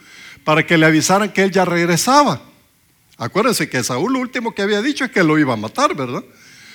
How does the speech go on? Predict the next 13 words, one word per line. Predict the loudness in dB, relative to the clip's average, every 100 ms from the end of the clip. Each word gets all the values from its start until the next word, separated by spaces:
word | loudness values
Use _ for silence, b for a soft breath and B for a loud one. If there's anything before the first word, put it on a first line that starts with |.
| B -2
Pero | 2 4 6
él | 6 6
le | 2
mandó | 2 0
a | -2
avisar | 0 0 2
a | 2
Esaú | 2 2 0 -2 -6 B B B
que | 0 4
ya | 4
venía | 2 2 2
de | 2
regreso | 0 0 0 -2 -4